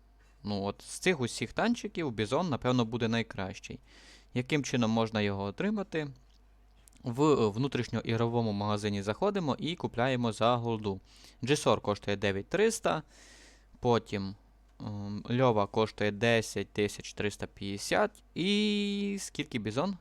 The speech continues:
Десять тисяч п'ятсот. Плюс до кожного є стилі, окремо можна придбати за дві тисячі голди. Давайте подивимось, як воно буде виглядати, власне,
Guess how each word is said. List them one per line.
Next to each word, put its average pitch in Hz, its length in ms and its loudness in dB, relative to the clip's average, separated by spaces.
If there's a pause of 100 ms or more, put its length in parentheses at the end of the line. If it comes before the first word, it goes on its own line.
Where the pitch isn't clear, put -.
(120)
Десять 123 340 2
тисяч - 280 -4
п'ятсот. - 360 -10
Плюс 208 380 -2
до 120 160 -2
кожного 113 440 2
є 101 300 0
стилі, 202 420 -2 (140)
окремо 143 320 0
можна 131 280 -2
придбати 117 520 -2 (680)
за 135 320 2
дві 117 200 -6
тисячі 104 340 -2
голди. 110 260 0
Давайте 107 360 2
подивимось, 104 580 0
як 107 120 2
воно 101 180 -4
буде 101 260 -2
виглядати, 104 640 0
власне, 104 600 -2